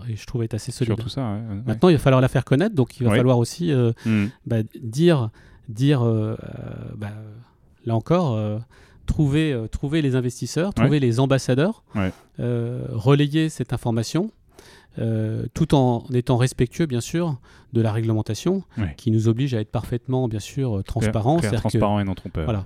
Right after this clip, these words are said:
Speaker 2: parce que,
Speaker 1: Mhm.
Speaker 2: euh, comme tu le sais, en fait, euh, on a un agrément esus, on
Speaker 1: Mhm.
Speaker 2: a, il y a un dispositif qui est le dispositif, euh, euh, d'information synthétique
Speaker 1: Mhm.
Speaker 2: qui est prévu par l'A M F, en fait, qui est un dispositif simplifié qui permet de,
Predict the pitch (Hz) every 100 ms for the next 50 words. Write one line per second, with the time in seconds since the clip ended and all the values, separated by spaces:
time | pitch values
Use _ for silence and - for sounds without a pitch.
0 | - 104 92 98 95 90 95 98 107 117
1 | _ - - 104 - 139 120 - 135 -
2 | 104 98 - - - - _ _ 117 123
3 | 123 117 101 - 113 110 110 104 110 117
4 | 175 - 123 120 117 117 - _ 120 113
5 | 123 - 127 123 147 139 - - - -
6 | - _ _ _ _ - - 117 104 110
7 | - 110 113 - 127 - - 101 98 98
8 | 104 - - - - _ _ - 110 104
9 | 104 113 120 120 113 113 117 120 - 127
10 | - 139 139 131 147 - - - - 147
11 | 170 107 - 120 127 113 113 120 127 -
12 | - 113 - 107 - 104 - 110 - 113
13 | - 110 113 - 131 107 - 107 113 107
14 | 98 90